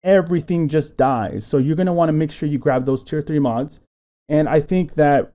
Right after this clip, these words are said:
even with these changes, Technomancer still can do all the content just before, right? You're just swapping a little bit more survivability. Uh, guys, I hope you liked the, the video. I hope you liked my explanation.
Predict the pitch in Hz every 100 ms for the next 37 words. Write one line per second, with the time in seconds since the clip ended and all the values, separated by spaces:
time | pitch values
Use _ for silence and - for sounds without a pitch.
0 | _ 165 175 185 147 170 - 180 151 -
1 | 143 156 190 190 - 165 160 151 151 143
2 | 135 - - 156 147 - _ _ _ _
3 | - 127 127 135 - 147 151 143 - 131
4 | 127 131 131 120 117 120 - 107 104 113
5 | 117 - _ _ - 202 190 - 170 156
6 | 143 139 147 131 131 127 127 - 117 113
7 | 107 107 101 85 107 - _ _ _ _
8 | _ _ - 123 - 165 139 147 190 208
9 | 202 190 190 165 151 151 180 180 165 165
10 | 170 156 156 147 139 139 147 151 175 170